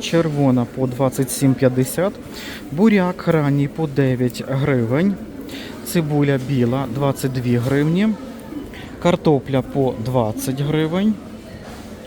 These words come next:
вже з'явився гарбуз, майже п'ятдесят гривень, морква по тринадцять гривень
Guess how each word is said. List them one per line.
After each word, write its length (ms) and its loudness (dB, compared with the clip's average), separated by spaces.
вже 220 2
з'явився 760 0
гарбуз, 800 -2
майже 320 2
п'ятдесят 480 2
гривень, 480 4
морква 500 4
по 260 4
тринадцять 580 2
гривень 460 2